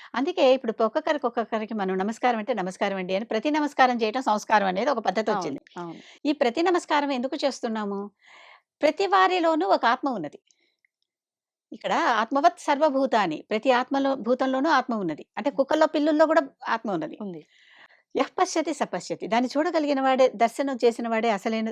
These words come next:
Speaker 1: దర్శనం ఉన్నవాడు, చూపు
Speaker 2: హ్మ్.
Speaker 1: ఉన్నవాడు,
Speaker 2: హ్మ్.
Speaker 1: దృష్టి
Speaker 2: హ్మ్.
Speaker 1: ఉన్నవాడు. కనుక అది చూస్తున్నాం మనం.
Speaker 2: అవును.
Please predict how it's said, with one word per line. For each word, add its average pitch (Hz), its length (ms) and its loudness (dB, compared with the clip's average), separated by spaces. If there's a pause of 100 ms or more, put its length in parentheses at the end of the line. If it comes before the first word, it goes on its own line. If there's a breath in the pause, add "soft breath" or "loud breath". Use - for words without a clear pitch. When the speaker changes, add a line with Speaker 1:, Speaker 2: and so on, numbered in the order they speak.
Speaker 1:
దర్శనం 196 440 -6
ఉన్నవాడు, 165 380 -6
చూపు 226 240 -4
Speaker 2:
హ్మ్. 226 80 -6
Speaker 1:
ఉన్నవాడు, 156 320 -4
Speaker 2:
హ్మ్. - 100 -10
Speaker 1:
దృష్టి 202 180 -6
Speaker 2:
హ్మ్. 208 80 -4
Speaker 1:
ఉన్నవాడు. 160 340 -8 (520 loud breath)
కనుక 320 180 0
అది 370 200 2
చూస్తున్నాం 262 400 0
మనం. 160 240 -6 (100)
Speaker 2:
అవును. 185 240 -10